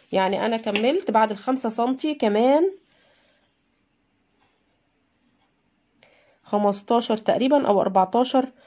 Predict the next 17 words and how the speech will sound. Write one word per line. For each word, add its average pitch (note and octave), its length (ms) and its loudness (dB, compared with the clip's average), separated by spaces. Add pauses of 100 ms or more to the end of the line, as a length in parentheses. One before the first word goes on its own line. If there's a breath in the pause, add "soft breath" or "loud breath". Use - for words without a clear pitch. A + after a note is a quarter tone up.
(360 soft breath)
آه، F3 520 4
سنتي B3+ 420 2
على F#3+ 200 2
حسب A#3 480 -4
الطول. B3 420 0
هو A3+ 180 2
هيبقى A3 280 2
عقد G#3+ 260 2
طويل A3+ 240 -4
مش A#3 160 -2
قصير B3+ 500 0 (380)
عشان G3 220 -2
يبقى G3+ 200 -2
ظاهر G#3+ 280 0
وباين. A3 400 0 (680 soft breath)
وبعدين G#3+ 540 2
هنهي A3+ 380 0